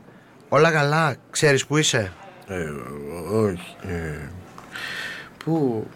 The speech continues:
Speaker 2: πού, πού, πού είμαι;
Speaker 1: Είσαι στη σπηλιά του Βοσκού, φίλε. Την pub στη γωνία της οδού Watergate, τη θυμάσαι; Το όνομά σου το θυμάσαι;
Speaker 2: Μπ-, Μπόλτον.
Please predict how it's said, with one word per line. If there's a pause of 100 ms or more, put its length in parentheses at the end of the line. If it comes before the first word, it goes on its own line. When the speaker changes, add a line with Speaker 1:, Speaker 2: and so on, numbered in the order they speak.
(400)
Speaker 2:
πού,
πού,
πού
είμαι; (800)
Speaker 1:
Είσαι
στη
σπηλιά
του
Βοσκού,
φίλε. (600)
Την
pub
στη
γωνία
της
οδού
Watergate,
τη
θυμάσαι; (2250)
Το
όνομά
σου
το
θυμάσαι; (1500)
Speaker 2:
Μπ-, (420)
Μπόλτον.